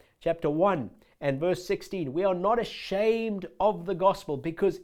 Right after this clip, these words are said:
in the gospel, in the, in the message about Jesus is the power of God for the salvation of those who believe.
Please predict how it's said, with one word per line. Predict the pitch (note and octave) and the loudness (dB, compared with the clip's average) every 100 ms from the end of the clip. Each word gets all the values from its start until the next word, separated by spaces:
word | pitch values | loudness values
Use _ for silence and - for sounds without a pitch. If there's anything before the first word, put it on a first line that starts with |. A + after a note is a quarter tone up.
| - | -2
in | B3 C4+ B3+ A#3+ | 0 0 0 0
the | G#3+ | 2
gospel, | F#3+ G3+ - - A2 | 4 4 2 -8 -6
in | G#3 G#3+ | -4 0
the, | F#3+ F#3 - | -2 -2 -8
in | - F3+ | -4 -2
the | |
message | D#3 D#3 A#3+ B3 B3+ A#3+ - G3 | -2 2 2 2 -2 -6 -6 -2
about | E3+ F#3+ G#3 G3 - | 2 2 2 0 -6
Jesus | D3+ G3 F#3+ A2+ A2+ - | -4 -2 -2 -4 -8 -8
is | E3 C3 | -6 -4
the | D3 | -4
power | - - F3 F3+ E3 | -6 -4 0 2 4
of | D3+ A#2 | 2 2
God | C#3+ A#2 G2+ | 2 2 0
for | - | -8
the | B2 B2+ | -8 -6
salvation | C3 A#2+ C3 C3+ - A2+ | -6 -4 -4 -6 -8 -12
of | G#2+ | -8
those | A2+ A2+ G2 | -6 -6 -8
who | G#2+ | -8
believe. | G2+ F#2 F2 E2 | -8 -12 -14 -18